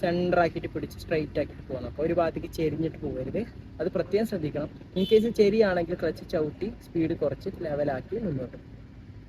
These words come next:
അങ്ങനെ ചെയ്താൽ തന്നെ വെച്ച് സിമ്പിൾ ആയിട്ട് കിട്ടും. ഈ സാധനം വലിയ ബുദ്ധിമുട്ടൊന്നുമില്ല. നമുക്ക് പതിനഞ്ച് മിനിറ്റോളം അതിൻ്റെ ഉള്ളിൽ നമുക്ക് നിൽക്കാനുള്ള സമയമുണ്ട്. നിൽക്കുക പറഞ്ഞു കഴിഞ്ഞാൽ വണ്ടി നിൽക്കാൻ പാടില്ല, വണ്ടി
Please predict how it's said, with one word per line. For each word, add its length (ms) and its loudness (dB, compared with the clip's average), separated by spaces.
അങ്ങനെ 240 2
ചെയ്താൽ 320 4
തന്നെ 180 2
വെച്ച് 240 -2
സിമ്പിൾ 280 2
ആയിട്ട് 220 2
കിട്ടും. 260 -6
ഈ 80 -10
സാധനം 340 2
വലിയ 220 2
ബുദ്ധിമുട്ടൊന്നുമില്ല. 640 0
നമുക്ക് 240 -2
പതിനഞ്ച് 460 4
മിനിറ്റോളം 340 4
അതിൻ്റെ 160 0
ഉള്ളിൽ 220 0
നമുക്ക് 220 -4
നിൽക്കാനുള്ള 380 -2
സമയമുണ്ട്. 360 -8
നിൽക്കുക 240 0
പറഞ്ഞു 180 4
കഴിഞ്ഞാൽ 240 2
വണ്ടി 220 2
നിൽക്കാൻ 300 0
പാടില്ല, 300 4
വണ്ടി 160 0